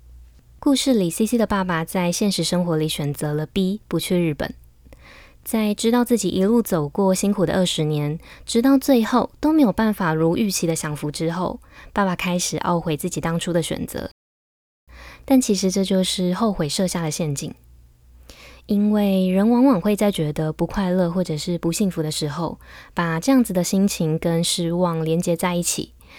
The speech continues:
在感觉到失望的时候呢，就会觉得后悔。所以不论今天C C的爸爸他当时选择哪一个方案，只要那个方案不顺遂，就会让他懊悔当初要是选择另外一个方案就好。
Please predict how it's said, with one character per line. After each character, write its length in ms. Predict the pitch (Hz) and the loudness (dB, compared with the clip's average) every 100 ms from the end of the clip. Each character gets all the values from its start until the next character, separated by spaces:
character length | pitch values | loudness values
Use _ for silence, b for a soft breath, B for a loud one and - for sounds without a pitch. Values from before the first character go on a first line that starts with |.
| B B B | B B B
在 340 | - 226 214 | 0 2 2
感 140 | 208 175 | 2 0
觉 160 | 180 | 2
到 220 | 185 202 196 | 2 2 2
失 160 | - | 2
望 160 | 220 220 | 2 2
的 80 | 185 | 2
时 140 | 180 | 0
候 160 | 180 180 | 0 0
呢， 260 | 170 170 240 | 0 -2 -4
就 140 | - | -2
会 100 | 240 | 0
觉 140 | - 165 | 0 -2
得 100 | 160 | -2
后 180 | 185 156 | -2 -4
悔。 220 | - - - _ _ _ _ _ _ b b b | -4 -10 -12 _ _ _ _ _ _ b b b
所 160 | - 269 | 0 2
以 40 | |
不 140 | 262 190 | 4 2
论 180 | 202 | 2
今 240 | 202 190 190 | 2 0 0
天 280 | - 185 185 | 0 -2 0
C 120 | 202 | -2
C 120 | 208 | 0
的 100 | 196 | 0
爸 160 | 196 180 | 0 -2
爸 160 | 165 | -2
他 240 | 160 170 170 | -2 -4 -2
当 180 | 175 | 0
时 140 | 185 165 | 0 -2
选 240 | 165 151 | -2 -4
择 260 | 147 151 151 | -4 -4 -4
哪 140 | 151 | -4
一 60 | 151 | -2
个 100 | 196 | -2
方 260 | 190 196 208 | -2 0 0
案， 180 | 233 - B B B | -2 -4 B B B
只 140 | 190 | 0
要 140 | 220 294 | 4 6
那 120 | 294 | 4
个 100 | 208 | 2
方 220 | - 202 | 0 0
案 140 | 214 | 2
不 100 | 190 | 2
顺 260 | 170 - 185 | 0 2 0
遂， 320 | - 190 - - B B | 2 0 -2 -10 B B
就 140 | 269 | 2
会 140 | 269 | 4
让 160 | 262 247 | 4 4
他 160 | 220 220 | 2 0
懊 100 | 202 | 2
悔 160 | 180 | 0
当 160 | 170 180 | 0 0
初 300 | - 180 185 | 0 0 2
要 100 | 185 | 2
是 100 | 185 | 0
选 200 | 175 147 | -2 -4
择 180 | 156 160 | 0 2
另 160 | 208 | 2
外 100 | 190 | 2
一 40 | 175 | 0
个 100 | 165 | -2
方 160 | 160 | -2
案 140 | 165 160 | -2 -2
就 120 | 160 | -2
好。 280 | 143 - | -2 -6